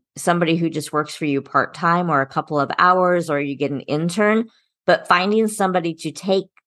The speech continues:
some of those tasks off your plate that you don't especially enjoy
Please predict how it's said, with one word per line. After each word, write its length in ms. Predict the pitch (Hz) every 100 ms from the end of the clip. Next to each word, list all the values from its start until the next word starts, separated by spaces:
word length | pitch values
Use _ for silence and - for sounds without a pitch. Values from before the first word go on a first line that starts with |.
| _
some 220 | - 190 226
of 60 |
those 180 | 185 170
tasks 540 | - 151 151 - -
off 180 | 165 156
your 120 | 156
plate 420 | 131 - 151 190 202 _ _ _ -
that 80 |
you 120 | 156 233
don't 260 | 202 233
especially 680 | 247 240 - 208 202 247 240
enjoy 640 | 226 170 156 214 226 151